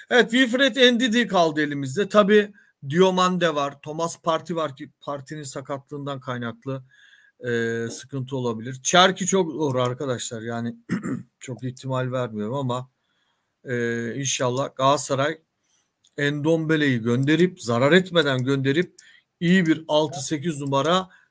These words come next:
transferi gerçekleştirebilir. Temennimiz, beklentimiz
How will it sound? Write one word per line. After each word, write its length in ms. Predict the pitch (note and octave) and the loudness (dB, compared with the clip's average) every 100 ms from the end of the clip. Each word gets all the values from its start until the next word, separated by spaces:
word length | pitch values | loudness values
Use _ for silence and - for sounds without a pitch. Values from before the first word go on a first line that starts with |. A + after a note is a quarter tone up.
| _ | _
transferi 540 | - D#3 C#3+ C3 C#3+ D#3 | -4 -2 -2 -2 -4 0
gerçekleştirebilir. 1200 | C#3+ C3 C3+ B2+ B2+ - C3+ D#3 D3 D3 D3 - - - - | 0 0 -4 -8 -8 -6 -4 -2 -2 -2 -4 -8 -16 -18 -10
Temennimiz, 800 | - D#3+ D3+ C#3+ C3+ C#3+ E3+ - | -4 0 0 0 0 0 0 0
beklentimiz 800 | D#3 D3 D3 C3 C3 C#3 F3+ - | 0 0 0 -2 -2 -2 -2 -2